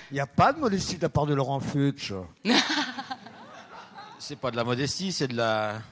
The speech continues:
Speaker 3: c'est, c'est, c'est, c'est, c'est, c'est, c'est du désappointement. Je sais pas comment dire. Euh,
Speaker 1: Désappointement.
Speaker 3: Non, c'est, c'est, vous avez raison. On a des, on a des rognes et des envies de faire bouger les choses, de convaincre les gens, et cetera, et cetera.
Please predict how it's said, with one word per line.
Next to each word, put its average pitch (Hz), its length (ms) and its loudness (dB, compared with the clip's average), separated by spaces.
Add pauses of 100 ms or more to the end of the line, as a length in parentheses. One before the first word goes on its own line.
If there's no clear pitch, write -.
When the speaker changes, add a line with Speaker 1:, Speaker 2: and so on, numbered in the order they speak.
(1300)
Speaker 3:
c'est, - 280 -10
c'est, - 220 -6
c'est, 104 220 -6
c'est, 107 260 -6
c'est, 95 340 -6
c'est, 104 260 -6
c'est 107 180 -8
du 95 100 -14
désappointement. 151 960 -4 (180)
Je - 60 -18
sais - 40 -16
pas 123 100 -8
comment 127 220 -6
dire. 151 300 -4 (460)
Euh, 107 680 -2 (140)
Speaker 1:
Désappointement. 185 800 4 (500)
Speaker 3:
Non, 139 220 -2
c'est, 123 180 -8
c'est, 120 180 -8 (560)
vous 101 120 -12
avez 110 100 -2
raison. 143 460 -2 (580)
On 101 120 -10
a 107 60 -6
des, 98 300 -10
on 98 80 -14
a 101 80 -10
des 95 180 -8
rognes 110 600 -6
et 104 80 -6
des 98 260 -10
envies 110 480 -8
de 113 120 -14
faire 95 180 -10
bouger 104 280 -6
les 110 160 -6
choses, 117 480 -6
de 104 80 -14
convaincre 110 500 -8
les 113 120 -6
gens, 113 440 -8
et 107 60 -12
cetera, 98 340 -14
et 92 40 -16
cetera. 104 480 -10